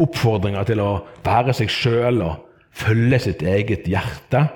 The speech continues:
at dette nesten kan virke som en oppfordring til det rene hykleri. Og vi skal ikke lese alt for mye teologi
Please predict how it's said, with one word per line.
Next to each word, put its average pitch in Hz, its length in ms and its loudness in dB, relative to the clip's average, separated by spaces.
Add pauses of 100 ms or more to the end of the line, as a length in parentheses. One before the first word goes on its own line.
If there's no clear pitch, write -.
(560)
at 101 120 -4
dette 123 180 0
nesten 127 260 -4
kan 104 280 -4 (280)
virke 120 320 2
som 117 220 0
en 104 160 -4 (240)
oppfordring 107 640 -2
til 127 180 0
det 107 160 0
rene 113 240 0
hykleri. 110 520 -2 (1700)
Og 104 100 -4
vi 107 40 -2
skal 135 140 0
ikke 117 140 0
lese 104 260 -6
alt 147 220 -4
for 113 100 -2
mye 139 180 0
teologi 98 400 0